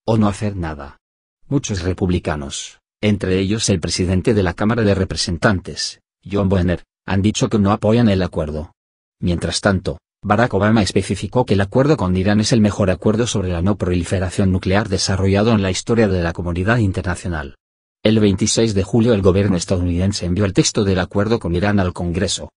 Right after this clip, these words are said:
que por ley cuenta con sesenta días para examinar el documento. Después,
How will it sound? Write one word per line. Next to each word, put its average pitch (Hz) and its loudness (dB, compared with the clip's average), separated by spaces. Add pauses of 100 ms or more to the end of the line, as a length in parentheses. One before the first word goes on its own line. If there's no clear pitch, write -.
(180)
que 95 -2
por 90 -2
ley 107 2
cuenta 110 0
con 90 -4
sesenta 101 -2
días 110 0
para 92 -2
examinar 98 0
el 92 0
documento. 69 -8 (480)
Después, 120 2